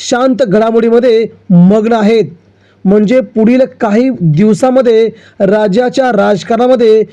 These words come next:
शिवसेनेच्या बाबतीत काहीतरी मोठं घडणार हे आता नव्हे तर काळ सांगू लागलाय. याचवेळी उद्धव ठाकरेंनी श्री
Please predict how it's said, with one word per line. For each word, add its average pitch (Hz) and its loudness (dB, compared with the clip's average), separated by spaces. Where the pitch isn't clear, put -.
शिवसेनेच्या 240 0
बाबतीत 214 -2
काहीतरी 226 -2
मोठं 214 0
घडणार 214 0
हे 240 0
आता 233 -4
नव्हे 226 2
तर - -8
काळ 254 -2
सांगू 214 -2
लागलाय. 214 -2
याचवेळी 262 0
उद्धव 233 2
ठाकरेंनी 233 -2
श्री 269 -2